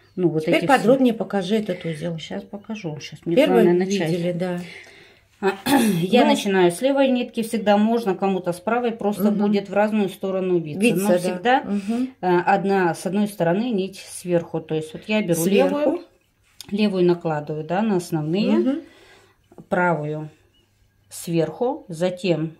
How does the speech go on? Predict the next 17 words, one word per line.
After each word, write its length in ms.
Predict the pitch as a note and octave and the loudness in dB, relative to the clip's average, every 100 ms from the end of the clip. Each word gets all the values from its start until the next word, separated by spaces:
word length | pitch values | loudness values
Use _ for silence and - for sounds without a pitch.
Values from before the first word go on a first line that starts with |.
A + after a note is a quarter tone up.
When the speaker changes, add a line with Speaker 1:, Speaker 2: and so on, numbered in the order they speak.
| - | 2
Speaker 2:
Под, 280 | A#3 G3+ G3 D4+ - _ - | 6 8 6 0 -10 _ -12
за, 460 | E3 A#3 G#3 A#3+ - | 2 6 6 4 -4
Speaker 1:
вот 80 | F#3 | -4
Speaker 2:
за. 300 | F#3+ F#3+ F3+ | 2 4 2
Speaker 1:
за, 40 | |
за 380 | F3+ F3+ G#3+ F3+ | -4 4 6 6
основные 560 | E3+ F#3 E3+ E3 E3 G3+ | 2 0 0 0 -2 -2
нити 420 | B3 C#4 - D#4+ | -4 -6 -6 -6
и 320 | D#4 G#3 B3 | -6 -10 -8
вот 240 | C#4 G#3 - | -6 -6 -8
сюда 460 | G3 F3+ G#3 A3 - _ _ _ | -6 0 0 -2 -14 _ _ _
Speaker 2:
Вытягиваем. 640 | G3+ G3 E3 D#3 D#3 E3+ E3+ | -8 -8 -8 -10 -10 -12 -12
Speaker 1:
вытягиваем 600 | F3+ F3+ G3+ F#3+ F3 E3 | -12 -6 -4 -4 -4 -4
в 100 | E3+ | -8
петельку, 560 | - D#3 D#3 D3+ - D#3+ | -12 -12 -10 -16 -14 -8
да. 220 | D#3+ D#3 D3+ _ _ _ _ _ _ _ _ | -6 -6 -8 _ _ _ _ _ _ _ _
Затягиваем. 680 | E3+ G3+ G#3 C#3 C#3 D3+ D3 | -8 -8 -6 -12 -12 -14 -14